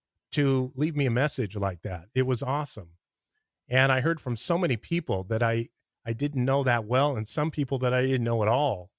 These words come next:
that were giving me encouragement. So it was really, it was really, uh, an amazing time. But at the same time, my wife was pregnant. And so you're, it's a very scary time. You're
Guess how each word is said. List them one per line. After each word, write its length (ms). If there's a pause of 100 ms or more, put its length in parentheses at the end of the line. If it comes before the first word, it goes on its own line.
that 160
were 120
giving 280
me 140
encouragement. 720
So 260
it 80
was 200
really, 380
it 40
was 180
really, 400
uh, 220 (440)
an 80
amazing 480
time. 480 (220)
But 100
at 120
the 60
same 300
time, 220
my 100
wife 300
was 160
pregnant. 520 (240)
And 200
so 500
you're, 320
it's 180
a 40
very 280
scary 520
time. 400
You're 100